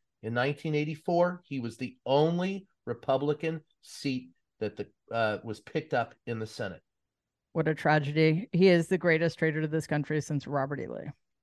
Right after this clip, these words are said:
Speaker 1: Yeah. Oh, and don't get me started there. Oh my God, we
Speaker 2: Oh,
Speaker 1: could go
Speaker 2: yeah.
Speaker 1: another rock.
Speaker 2: Yeah. Okay. We gotta go.
Speaker 1: <laughs> But, but anyway, so I wanna end something. I, I wanna end it nice. You're, you're gonna, it's a nice day af-,
Speaker 2: <laughs>
Speaker 1: a-, a-, it's a nice afternoon.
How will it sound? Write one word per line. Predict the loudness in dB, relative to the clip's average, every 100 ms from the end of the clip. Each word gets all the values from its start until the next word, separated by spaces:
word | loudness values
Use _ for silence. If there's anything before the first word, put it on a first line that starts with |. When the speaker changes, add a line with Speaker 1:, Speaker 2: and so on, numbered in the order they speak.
| _
Speaker 1:
Yeah. | -2 2 2 0
Oh, | 0 4 4
and | 0 -2
don't | -4
get | -4
me | -10
started | -6 -4 -4
there. | -6 0
Oh | 2
my | 4
God, | 6 8
we | 8
Speaker 2:
Oh, |
Speaker 1:
could | 6 2
go | 2
Speaker 2:
yeah. | 4
Speaker 1:
another | 4 2
rock. | -8 2
Speaker 2:
Yeah. | 6 8 8
Okay. | 8 6 0
We | -2 6
gotta | 8 8
go. | 4 0 0
Speaker 1:
<laughs> | 2 6 4 4
But, | 4 2 4 2 0 -12 -14 4
but | 6 8
anyway, | 6 6 6 4 2 -2
so | 6 6 8
I | 8
wanna | 8 8
end | 6 2 2
something. | 0 0 0 -2 -2
I, | 0
I | 4 6
wanna | 6 6
end | 4 4
it | 2 -2
nice. | 0 2 2 0 -6 -12 -14
You're, | -6 -6 -6
you're | -2
gonna, | 2 2
it's | 2 0
a | 0
nice | 2 4 2 2
day | 4 4 6
af-, | 6 4 2
Speaker 2:
<laughs> | -2 0
Speaker 1:
a-, | 0 2
a-, | 4 4
it's | 2 0
a | 0
nice | 2 4 2 2
afternoon. | 2 2 -4 -4 -4 -6